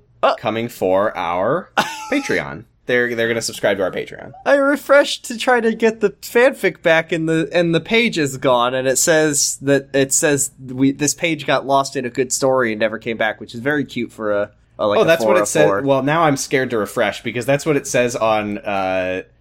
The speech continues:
Speaker 2: the fucking pregnancy pact.
Speaker 1: What if live on the podcast we found out
Speaker 2: No,
Speaker 1: this
Speaker 2: it's,
Speaker 1: fanfic
Speaker 2: it's still
Speaker 1: got
Speaker 2: here. It's still
Speaker 1: Okay.
Speaker 2: here.
Speaker 1: Let me, let me, and now no matter how much I refresh it, it's, okay, let me pull it back up. Let's, let's recollect our
Speaker 2: Do you
Speaker 1: thoughts
Speaker 2: need me
Speaker 1: and
Speaker 2: to
Speaker 1: we'll,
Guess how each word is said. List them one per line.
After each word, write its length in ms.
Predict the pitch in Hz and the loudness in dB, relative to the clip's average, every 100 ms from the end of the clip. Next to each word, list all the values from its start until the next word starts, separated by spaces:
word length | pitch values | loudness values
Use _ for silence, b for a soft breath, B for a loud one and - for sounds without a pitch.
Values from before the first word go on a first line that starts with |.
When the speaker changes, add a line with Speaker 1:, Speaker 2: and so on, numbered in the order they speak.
| _ _ - | _ _ -12
Speaker 2:
the 180 | 104 104 | -4 -2
fucking 360 | - 117 104 - | -2 -2 -4 -2
pregnancy 440 | 113 101 92 92 | -4 -4 -8 -8
pact. 460 | 95 90 85 - 131 | -4 -4 -4 -6 0
Speaker 1:
What 180 | 170 | 2
if 140 | 302 190 | 2 0
live 260 | 185 170 | 2 2
on 120 | 165 151 | 2 -2
the 80 | |
podcast 500 | 143 131 127 131 113 120 | 0 -2 0 -2 -2 -4
we 60 | |
found 280 | 113 110 104 | -2 -2 0
out 100 | 98 | 2
Speaker 2:
No, 120 | 139 143 | 6 6
Speaker 1:
this 60 | |
Speaker 2:
it's, 80 | 147 | 4
Speaker 1:
fanfic 100 | 104 | 0
Speaker 2:
it's 140 | 165 190 | 0 2
still 180 | 202 | 2
Speaker 1:
got 80 | 151 | 2
Speaker 2:
here. 240 | 92 80 - | 0 -6 -4
It's 160 | 120 | -6
still 200 | - 151 101 | 0 0 0
Speaker 1:
Okay. 100 | 82 | -2
Speaker 2:
here. 220 | 73 - 147 | -8 -8 -2
Speaker 1:
Let 140 | 196 | 2
me, 180 | 220 202 | 2 2
let 180 | 214 226 | 0 0
me, 220 | 214 - | 2 2
and 120 | 160 160 | 2 2
now 200 | 190 180 | 2 2
no 160 | 165 | 0
matter 200 | 170 170 | 0 0
how 140 | 139 156 | 0 0
much 220 | 147 139 | 0 0
I 60 | |
refresh 500 | 113 117 113 110 101 | 0 -2 0 0 0
it, 160 | 101 - | -4 -6
it's, 400 | 117 - - - - | -10 -6 -8 -8 -8
okay, 280 | 117 - - | -8 -8 -8
let 140 | - 139 | -4 -2
me 300 | 147 139 139 _ - | -2 -4 -6 _ -2
pull 140 | 262 254 | 2 4
it 80 | |
back 200 | 190 139 | 4 2
up. 180 | 127 117 | 0 -2
Let's, 260 | 160 165 - | -4 -2 -2
let's 220 | 190 - | -2 0
recollect 540 | 147 165 180 135 135 | -2 0 0 0 2
our 80 | 170 | 0
Speaker 2:
Do 60 | 202 | 0
you 40 | |
Speaker 1:
thoughts 120 | 107 - | 2 2
Speaker 2:
need 140 | 151 | 4
me 40 | 147 | 2
Speaker 1:
and 60 | |
Speaker 2:
to 40 | |
Speaker 1:
we'll, 80 | 120 | 2